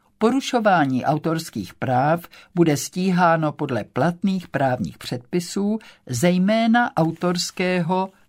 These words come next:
a trestního zákona. Tento titul byl načten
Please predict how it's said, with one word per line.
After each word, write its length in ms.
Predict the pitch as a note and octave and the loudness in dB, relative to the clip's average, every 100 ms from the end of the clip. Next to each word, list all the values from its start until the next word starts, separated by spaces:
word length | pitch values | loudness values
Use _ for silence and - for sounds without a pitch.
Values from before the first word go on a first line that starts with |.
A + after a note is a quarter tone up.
| _ | _
a 240 | D3 C#3 D3 _ - | 0 0 -2 _ -4
trestního 680 | C#3+ E3+ - - E3+ E3+ | -2 -2 -4 -2 0 2
zákona. 600 | D#3 A#2+ G#2+ G2+ G#2 G#2+ - _ _ _ _ _ _ _ _ _ _ _ _ - | 0 -2 -4 -6 -6 -8 -12 _ _ _ _ _ _ _ _ _ _ _ _ 0
Tento 320 | C4+ E4 F3+ | 2 4 0
titul 440 | F3 A3+ - B3+ | -2 -4 0 0
byl 260 | G#3+ E3+ D3+ | 2 2 4
načten 760 | D#3+ F3 - - G#3 G3+ G#3+ | 2 2 -4 -2 2 4 2